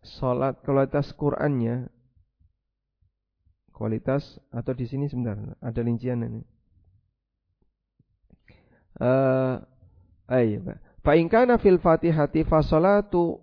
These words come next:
mithla, fa sholatu mithlihi khalfahu sahiha. Nah, di sini dikasih rincian dulu sebentar. Jika tidak memungkinkan dibenarkan, nah, ini saya hapus ya.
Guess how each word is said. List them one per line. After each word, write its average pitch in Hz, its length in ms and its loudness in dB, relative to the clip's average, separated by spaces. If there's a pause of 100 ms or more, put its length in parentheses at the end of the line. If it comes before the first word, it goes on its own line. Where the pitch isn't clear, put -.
mithla, 151 640 0 (240)
fa 147 160 2
sholatu 190 480 4
mithlihi 175 480 4
khalfahu 143 560 0
sahiha. 101 480 -6 (1040)
Nah, 95 320 -14
di 92 80 -12
sini 123 240 -4
dikasih 117 480 -6
rincian 120 320 -2
dulu 104 240 -4
sebentar. 104 320 -10 (1900)
Jika 185 260 6
tidak 180 240 8
memungkinkan 170 480 2
dibenarkan, 139 1040 2
nah, 98 460 -8 (800)
ini 120 160 -2
saya 123 320 -2
hapus 117 320 -4
ya. 123 40 -6